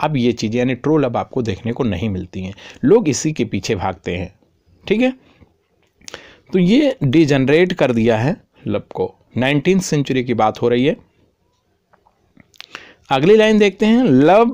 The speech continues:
has lost its proper function and is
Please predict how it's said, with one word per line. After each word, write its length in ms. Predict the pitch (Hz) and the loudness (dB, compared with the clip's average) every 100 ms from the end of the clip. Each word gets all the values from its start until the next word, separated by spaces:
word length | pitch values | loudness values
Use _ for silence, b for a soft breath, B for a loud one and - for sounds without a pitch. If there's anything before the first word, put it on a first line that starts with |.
| - - | -8 -16
has 340 | - 135 156 143 117 | -6 0 0 2 2
lost 400 | 135 180 196 - | 4 4 2 0
its 220 | 175 165 - 123 | -2 -2 -8 -2
proper 520 | 131 160 - 196 208 - _ - | 0 0 2 2 2 -2 _ -6
function 480 | 147 185 185 160 156 202 b b b b b _ | -2 -2 0 0 0 -4 b b b b b _
and 360 | 123 151 196 156 | -2 0 0 0
is 140 | 135 | 0